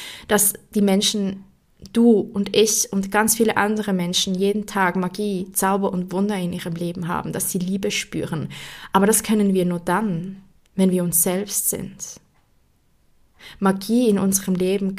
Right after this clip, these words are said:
können wir nur wahrnehmen, wenn wir authentisch sind und nicht mit dem Strom gehen, einfach nur,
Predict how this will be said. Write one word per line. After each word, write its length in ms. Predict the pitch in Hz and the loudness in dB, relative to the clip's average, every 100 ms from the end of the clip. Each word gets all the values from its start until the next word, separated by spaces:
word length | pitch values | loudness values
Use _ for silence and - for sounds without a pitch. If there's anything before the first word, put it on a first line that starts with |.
| - _ | -12 _
können 320 | - 190 185 185 | -6 -2 0 2
wir 100 | 180 | 2
nur 320 | 180 202 196 | 2 0 0
wahrnehmen, 600 | 185 190 185 165 170 - | -2 0 0 -4 -6 -4
wenn 340 | 160 165 165 | -2 0 -2
wir 400 | 185 196 202 220 233 - _ - | -4 -2 -2 -4 -10 -20 _ -6
authentisch 600 | 170 - 185 180 185 - | -4 -2 -2 -2 -4 -4
sind 240 | 190 180 | -2 -2
und 100 | 175 | -2
nicht 160 | 180 180 | -4 -4
mit 160 | 190 | -6
dem 120 | 185 170 | -4 -4
Strom 460 | - - 208 226 | -4 0 2 2
gehen, 300 | 190 180 196 | 0 -2 0
einfach 380 | 180 196 196 - | 0 0 -2 -2
nur, 380 | 185 185 175 | 0 0 -2